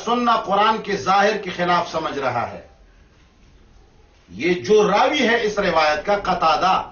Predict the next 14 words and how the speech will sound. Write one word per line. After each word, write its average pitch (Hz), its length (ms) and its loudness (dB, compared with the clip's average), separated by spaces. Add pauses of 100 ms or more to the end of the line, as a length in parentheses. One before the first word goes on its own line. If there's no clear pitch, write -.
(220)
وہ 220 420 0
بھی 277 300 -6
مردوں 254 520 -2
کا 214 180 0
سننا 196 640 0 (460)
قرآن 202 440 0
کے 202 100 0
خلاف، 190 460 2
وہ 208 140 0
کہتا 233 280 -4
ہے 254 120 2
کہ 240 200 -4
مردے 233 340 0
سنتے، 226 360 -2